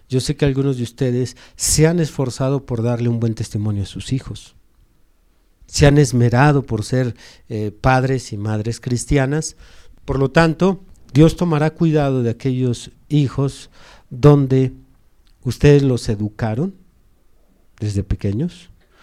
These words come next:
les dieron buen ejemplo, y si ellos se alejaron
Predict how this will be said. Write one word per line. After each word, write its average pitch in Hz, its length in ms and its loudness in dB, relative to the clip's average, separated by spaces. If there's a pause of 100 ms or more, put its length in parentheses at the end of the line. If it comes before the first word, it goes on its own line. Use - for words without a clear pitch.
(180)
les 117 200 0
dieron 139 280 4
buen 135 180 4
ejemplo, 143 540 0 (280)
y 143 120 0
si 170 260 6
ellos 185 280 6
se 131 220 -2
alejaron 113 680 -4